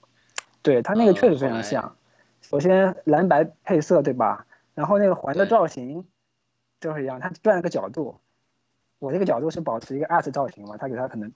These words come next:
Speaker 1: 转了一下不同的角度。
Speaker 2: 对。
Speaker 1: 我觉得，对，我觉得很讶异，但是，所以我首先关注是他有没有见过默克的图标。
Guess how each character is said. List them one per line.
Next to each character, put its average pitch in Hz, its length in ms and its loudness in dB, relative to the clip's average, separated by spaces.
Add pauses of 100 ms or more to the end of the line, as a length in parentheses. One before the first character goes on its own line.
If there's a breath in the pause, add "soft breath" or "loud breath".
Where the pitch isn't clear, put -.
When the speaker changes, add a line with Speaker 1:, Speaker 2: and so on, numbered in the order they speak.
Speaker 1:
转 165 200 0
了 127 80 -8
一 113 80 -6
下 123 140 -4
不 - 140 -8
同 - 120 -20
的 - 80 -14
角 - 220 -10
度。 104 180 -12 (1000)
Speaker 2:
对。 135 220 -10 (180)
Speaker 1:
我 127 120 -8
觉 120 160 -8
得， 147 180 2
对， 143 320 4 (300)
我 135 80 -4
觉 208 100 0
得 - 100 4
很 117 240 -2
讶 156 280 4
异， 113 220 -8
但 165 160 -8
是， 143 320 -12
所 180 140 -4
以 208 40 6
我 139 160 2 (560)
首 - 200 -6
先 220 140 0
关 226 140 4
注 233 100 2
是 196 80 2
他 226 120 4
有 175 140 2
没 127 120 -4
有 220 100 4
见 226 220 0
过 147 100 -2
默 185 200 2
克 127 100 -4
的 110 80 -8
图 107 160 -16
标。 156 260 -8